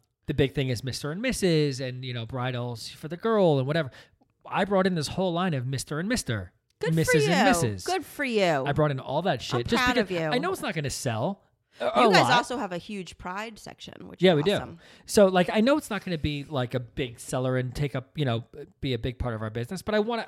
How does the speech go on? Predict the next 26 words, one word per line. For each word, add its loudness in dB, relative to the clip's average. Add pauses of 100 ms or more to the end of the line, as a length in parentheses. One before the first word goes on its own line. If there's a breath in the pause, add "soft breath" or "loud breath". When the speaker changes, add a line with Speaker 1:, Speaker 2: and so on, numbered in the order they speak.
Speaker 1:
offer 2
it. -10
I 0
want 4
it 2
to -6
Speaker 2:
Absolutely. 0
Speaker 1:
be -6
there. 0
I 2
want 0
Speaker 2:
I 0
Speaker 1:
it -4
Speaker 2:
love -2
Speaker 1:
so -20
Speaker 2:
that. 0
Speaker 1:
people -2
know 2
Speaker 2:
Damn, 0
Speaker 1:
that -2
Speaker 2:
that's -4
sexy. -12
Speaker 1:
Yeah, -4
I -6
love -4
it. -20